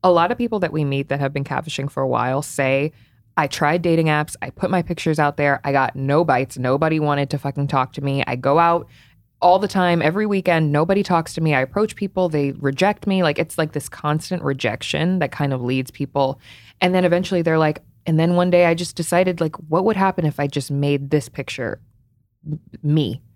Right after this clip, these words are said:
And I'm still me, like, I'm still communicating as myself. I'm still, like, a same personality. And that's why when they meet the person that they've been talking to in real life,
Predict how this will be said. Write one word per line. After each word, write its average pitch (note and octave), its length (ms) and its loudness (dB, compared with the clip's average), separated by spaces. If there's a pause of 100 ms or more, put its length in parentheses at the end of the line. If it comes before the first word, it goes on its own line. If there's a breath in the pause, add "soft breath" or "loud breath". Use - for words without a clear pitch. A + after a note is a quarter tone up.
(560)
And E3+ 140 4
I'm D#3+ 140 2
still G#3+ 240 2
me, A#3+ 360 2
like, E3 160 2
I'm E3 80 2
still F3+ 180 0
communicating E3+ 500 2
as D3+ 100 0
myself. A#3+ 420 0
I'm E3 120 0
still, F3+ 340 4
like, D#3 160 0
a - 160 -10
same G3 260 0
personality. A3 720 2
And D#3+ 120 4
that's F3+ 160 2
why F#3+ 100 2
when E3+ 160 0
they D3 140 0
meet D3+ 360 -2
the D3+ 60 -8
person D3+ 420 0
that C#3 100 0
they've C#3 120 -2
been C3 120 -6
talking C#3 320 -2
to C#3+ 100 -2
in C3 120 -2
real A#2+ 180 -2
life, F#3 420 0